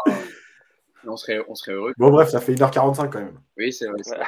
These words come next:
Speaker 1: Bah, écoute, hein, écoute, c'est le podcast de rentrée. Les gens, ils sont contents. Ils nous demandent deux heures de podcast à chaque fois. Alors, ils vont
Speaker 2: Ouais, c'est vrai,
Speaker 1: Et
Speaker 2: c'est
Speaker 1: on
Speaker 2: vrai.
Speaker 1: va, on va faire vite pour la fin. Je sais qu'on a chacun des, des choses à faire. Donc, je vais, euh, te lancer, Yass, sur, euh,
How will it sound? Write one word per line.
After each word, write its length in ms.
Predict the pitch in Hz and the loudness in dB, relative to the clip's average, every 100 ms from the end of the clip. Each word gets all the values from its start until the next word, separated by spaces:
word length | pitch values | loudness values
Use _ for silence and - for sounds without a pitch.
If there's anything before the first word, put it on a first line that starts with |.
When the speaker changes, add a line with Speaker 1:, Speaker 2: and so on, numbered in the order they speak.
| - | -4
Speaker 1:
Bah, 80 | - | -2
écoute, 260 | 151 220 196 | -2 -2 4
hein, 160 | 180 | 4
écoute, 240 | 160 143 196 | 4 2 -2
c'est 120 | 156 | -2
le 80 | 135 | 2
podcast 360 | 151 151 156 | 0 2 2
de 60 | 143 | 4
rentrée. 380 | 139 139 151 160 | 4 4 2 2
Les 100 | 143 | 2
gens, 120 | 156 | 0
ils 60 | 151 | -4
sont 120 | - | -8
contents. 320 | 135 131 151 | -10 -2 0
Ils 80 | 165 | 0
nous 60 | 139 | -2
demandent 200 | 135 131 | -4 -4
deux 200 | 139 143 | -2 -2
heures 80 | |
de 80 | 131 | -4
podcast 400 | 123 123 - 131 | -6 -8 -8 -8
à 20 | |
chaque 180 | 110 104 | -12 -10
fois. 120 | - | 0
Alors, 180 | 139 120 | 2 2
ils 60 | 107 | 0
vont 220 | 107 101 | -4 -4
Speaker 2:
Ouais, 80 | 98 | -4
c'est 160 | - 92 | -8 -10
vrai, 160 | 92 | -6
Speaker 1:
Et 20 | |
Speaker 2:
c'est 80 | 110 | 0
Speaker 1:
on 80 | 131 | 4
Speaker 2:
vrai. 100 | 139 | 6
Speaker 1:
va, 80 | - | 4
on 60 | 139 | 4
va 120 | 147 | 4
faire 180 | 160 143 | 4 2
vite 160 | 139 | 2
pour 140 | 127 123 | 0 0
la 80 | 120 | 2
fin. 200 | 135 127 | -2 -6
Je 40 | 110 | -10
sais 140 | 123 | -16
qu'on 100 | 117 | -12
a 120 | 107 101 | -10 -10
chacun 300 | 110 104 104 | -12 -14 -14
des, 200 | 98 87 _ _ _ _ _ | -16 -18 _ _ _ _ _
des 80 | 104 | -16
choses 200 | 101 95 | -12 -4
à 80 | 107 | -4
faire. 420 | 104 117 110 104 | -2 -2 0 -2
Donc, 180 | 98 107 | -4 -6
je 120 | 135 | -4
vais, 380 | 147 156 151 151 | 0 2 4 4
euh, 480 | 139 135 131 127 123 | 4 2 2 0 0
te 60 | 139 | -2
lancer, 340 | 135 131 151 | -4 -2 -2
Yass, 260 | 143 127 - | 2 2 0
sur, 240 | - 117 | -4 -2
euh, 160 | 110 | 0